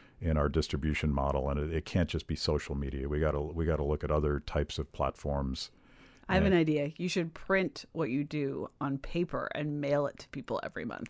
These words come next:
Speaker 1: Yeah.
Speaker 2: It's a wild new business model, but I think it's gonna work.
Speaker 1: Everything comes full circle, and,
Speaker 2: Yeah.
Speaker 1: and we're gonna be killing a lot of trees and,
Speaker 2: <laughs>
Speaker 1: and publishing, uh, secret Tom Paine style, um, rants. And,
Speaker 2: I'm
Speaker 1: and
Speaker 2: ready.
Speaker 1: handing them
Speaker 2: I'm,
Speaker 1: out
Speaker 2: I'm
Speaker 1: in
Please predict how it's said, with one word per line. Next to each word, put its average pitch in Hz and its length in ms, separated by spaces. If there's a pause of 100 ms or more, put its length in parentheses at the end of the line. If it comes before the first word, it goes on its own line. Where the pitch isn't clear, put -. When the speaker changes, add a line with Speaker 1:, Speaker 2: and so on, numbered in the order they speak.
(120)
Speaker 1:
Yeah. 107 220
Speaker 2:
It's - 120
a 175 80
wild 160 460
new 156 140
business 143 340
model, 131 220
but 135 120
I 131 60
think 147 180
it's 156 140
gonna 147 160
work. 123 400
Speaker 1:
Everything 104 380
comes 85 240
full 87 240
circle, 78 400
and, 69 100
Speaker 2:
Yeah. - 240
Speaker 1:
and 80 180
we're 85 140
gonna 80 180
be 73 300 (140)
killing 85 320
a 82 60
lot 78 180
of 71 80
trees 76 480
and, 67 260 (220)
Speaker 2:
<laughs> - 640
Speaker 1:
and 85 300
publishing, 85 840
uh, 78 200
secret 85 520 (380)
Tom 82 380
Paine 80 460
style, 71 600 (120)
um, 71 300
rants. 78 720
And, 87 100
Speaker 2:
I'm 160 100
Speaker 1:
and 214 120
Speaker 2:
ready. 185 240
Speaker 1:
handing 87 320
them 165 240
Speaker 2:
I'm, - 80
Speaker 1:
out 80 100
Speaker 2:
I'm 175 260
Speaker 1:
in 170 80